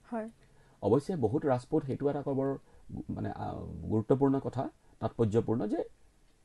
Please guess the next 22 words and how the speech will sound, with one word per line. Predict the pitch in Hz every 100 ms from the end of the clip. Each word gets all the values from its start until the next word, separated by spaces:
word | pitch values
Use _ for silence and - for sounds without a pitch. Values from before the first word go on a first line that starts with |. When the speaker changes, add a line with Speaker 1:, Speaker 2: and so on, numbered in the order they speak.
| _ _ _ _ _ _ _ _ _ _ _ -
Speaker 2:
জনজাতীয় | 120 170 190 220 220 240 330 - _ _ _ _ _ _ _ _ _ _ _ _ _ _ _ _ _ _ -
নেতৃত্বৰ, | 110 127 185 170 - 90 - - _ _ -
নে-, | 107 -
বহুত | 107 110 156 -
নেতা | 104 107 139
বা | 131 131 127 - _ -
সৰু | 127
সৰু | 127 120
ৰজা | 107 123 120 117 107 - _ _ _ -
বা | 101 101 -
চিফটেইন | 190 - 160 139
বুলি | 123
যাক | 104 104 -
কয়, | 90 80 _ _ -
Speaker 1:
হয়। | 220 -
Speaker 2:
তেওঁলোকো | 131 160 185 214 202
গৈ | 185
কিন্তু | 185 180 208
তেওঁলোকৰ | 170 160 170 180
মাজতো | 170 165 175
এটা | 175
ৰাজপুতাইজেশ্যন | 120 123 - 170 175 170 156 -